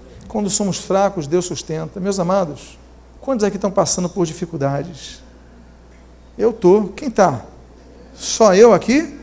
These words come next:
Mais pessoas estão? Mas olha, Deus sustenta.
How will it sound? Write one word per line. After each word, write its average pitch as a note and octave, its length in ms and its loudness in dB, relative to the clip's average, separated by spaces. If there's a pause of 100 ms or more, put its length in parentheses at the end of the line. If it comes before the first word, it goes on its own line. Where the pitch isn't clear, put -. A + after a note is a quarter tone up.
(360)
Mais G#3 280 6
pessoas G#3 380 6
estão? C#4 440 4 (460)
Mas F#3+ 240 0
olha, E3+ 220 4 (160)
Deus F#3+ 800 6 (400)
sustenta. D#3 840 -6